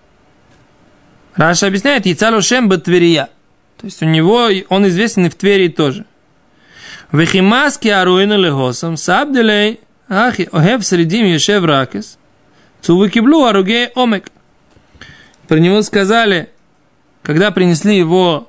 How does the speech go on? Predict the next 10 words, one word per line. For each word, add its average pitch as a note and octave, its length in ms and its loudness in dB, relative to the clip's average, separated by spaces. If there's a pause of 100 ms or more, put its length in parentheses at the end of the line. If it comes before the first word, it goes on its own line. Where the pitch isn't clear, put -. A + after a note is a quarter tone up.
(320)
э, D3 520 -2
гроб D#3 480 0 (180)
с - 120 -14
телом D#3+ 400 0 (680)
туда, D3 500 0 (300)
куда? D3+ 380 0
То - 60 -20
есть - 280 -20 (220)
в D3 520 0
Рекес. D3 500 -4